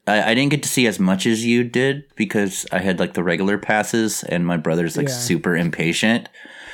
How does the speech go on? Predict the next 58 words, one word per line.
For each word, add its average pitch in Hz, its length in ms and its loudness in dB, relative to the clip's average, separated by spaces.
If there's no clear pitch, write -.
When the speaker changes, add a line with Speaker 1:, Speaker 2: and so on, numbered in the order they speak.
Speaker 1:
So, - 220 0
Speaker 2:
Yeah. 90 60 2
Speaker 1:
like, 90 260 0
the 107 100 2
moment 107 500 4
that 104 80 2
we 98 120 4
went 95 100 2
into 98 120 4
that 95 220 0
Texas - 320 -2
Chainsaw 90 460 2
line 98 220 4
and 92 120 4
it 82 40 0
was, 85 140 0
like, 85 100 -2
a 87 40 -6
two-hour 87 500 2
wait, 80 460 -2
I 104 100 0
immediately 95 540 4
knew 90 200 4
that 87 120 2
I 82 100 2
would 85 120 2
never 82 280 2
get 82 160 0
in 82 80 2
that - 140 -2
Texas 92 260 -2
Chainsaw - 460 2
<laughs> 269 60 2
maze - 260 2
with 117 100 0
my 117 140 2
brother. 147 500 0
So 131 160 0
I 110 60 4
was 113 140 0
like, 110 200 2
Speaker 2:
Yeah. 113 60 0
Speaker 1:
"Okay, 107 280 2
well, 101 80 2
guys, 131 300 0
if 131 100 0
you 196 60 6
don't 85 180 0
wanna 85 220 0
go 87 280 2
in 85 60 2
here, 82 180 2
we 95 120 2
don't 82 180 0
have 80 320 -2
to." 85 180 2
And 87 100 2
immediately, 92 880 2